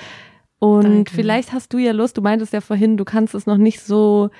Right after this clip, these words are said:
Speaker 1: nicht, nicht zu viel verraten, aber vielleicht kannst du ja noch mal so ein bisschen Werbung machen für eure Veranstaltung, was ihr dieses Jahr so vorhabt.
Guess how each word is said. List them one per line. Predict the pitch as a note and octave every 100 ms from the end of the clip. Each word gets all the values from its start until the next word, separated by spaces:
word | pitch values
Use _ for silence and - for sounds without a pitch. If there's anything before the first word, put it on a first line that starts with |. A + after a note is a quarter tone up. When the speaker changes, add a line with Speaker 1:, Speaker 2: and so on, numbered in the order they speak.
| - _ _
Speaker 1:
nicht, | G#3+ A3+ -
nicht | G#3 A3 - -
zu | - C#4+
viel | - G#3+
verraten, | - F#3 G3+ G#3
aber | G3
vielleicht | F#3 G#3
kannst | - G#3+ -
du |
ja | G#3
noch | G3
mal | G3+ G3
so | F#3+ G3 G3
ein | G3+ G3+ F#3+
bisschen | G#3 G3+ F3+
Werbung | G3+ G#3 G3
machen | F#3+ F#3+
für | -
eure | - F#3+
Veranstaltung, | - - A#3 C4 - B3 A#3+ A#3+ A3+
was | G3+
ihr | G3+
dieses | F#3+ G3+ G3
Jahr | G3+
so | F#3+
vorhabt. | - G#3 G#3+ G3 G#3+ -